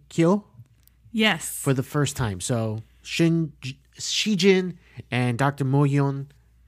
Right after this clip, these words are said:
Speaker 1: meet for the first time. He falls in
Speaker 2: Yes.
Speaker 1: love with her immediately. Shi Jun and Mo Young begin to date, but due to their jobs, their dates don't go well. Uh, Shi Jin takes an order to lead his soldiers on a peacekeeping mission to the country of Yurok.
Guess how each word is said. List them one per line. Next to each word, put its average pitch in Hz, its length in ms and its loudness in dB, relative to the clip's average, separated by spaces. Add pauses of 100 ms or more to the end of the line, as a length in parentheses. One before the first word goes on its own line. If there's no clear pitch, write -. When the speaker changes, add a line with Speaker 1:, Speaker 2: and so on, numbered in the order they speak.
(140)
Speaker 1:
meet 127 260 -2
for 147 80 -4
the 127 80 -2
first 120 240 -4
time. 85 220 -6 (220)
He 143 100 -2
falls 175 240 4
in 180 80 4
Speaker 2:
Yes. 165 80 6
Speaker 1:
love 160 240 4
with 147 140 0
her 147 140 2
immediately. 147 720 0 (400)
Shi - 340 -6
Jun 165 480 2
and 139 300 0
Mo 123 240 -2
Young 175 440 0 (500)
begin 131 320 0
to - 80 -8
date, 165 540 0 (480)
but 143 200 2
due 220 180 2
to 220 120 -4
their 196 140 4
jobs, 143 720 2
their 147 100 -2
dates 139 320 -2
don't 131 200 0
go 190 140 4
well. 127 300 0 (460)
Uh, 107 300 -2
Shi - 320 -2
Jin 175 540 0
takes 143 280 0
an 131 160 -2
order 151 300 4
to 139 140 -4
lead 131 200 0
his 120 160 -2
soldiers 143 460 0
on 123 100 0
a 104 60 -2
peacekeeping 170 680 -6
mission 143 440 0
to - 140 -4
the 120 80 -2
country 131 460 -2
of 107 160 -4
Yurok. 107 520 -4